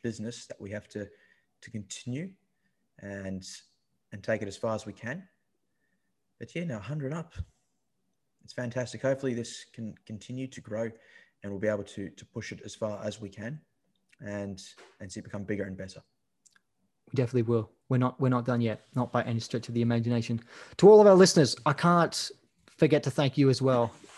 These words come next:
Speaker 2: You're what makes this podcast grow and this brand, I suppose we can call it a brand.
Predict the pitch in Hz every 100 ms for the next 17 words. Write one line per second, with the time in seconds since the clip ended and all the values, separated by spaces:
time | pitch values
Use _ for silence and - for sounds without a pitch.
0 | 147 131 143 139 139 131 151 131 143 135
1 | 135 - - 131 - 131 120 131 123 -
2 | 135 123 120 - _ _ _ 127 127 127
3 | 120 117 - 135 127 120 113 - - -
4 | 123 117 123 123 120 120 127 127